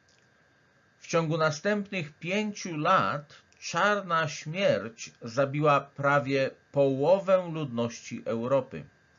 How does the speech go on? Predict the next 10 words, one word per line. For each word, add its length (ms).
Ospa 680
Nowego 380
Świata, 560
tysiąc 360
pięćset 340
dwadzieścia 800
do 200
tysiąc 600
sześćsetnego 720
roku. 380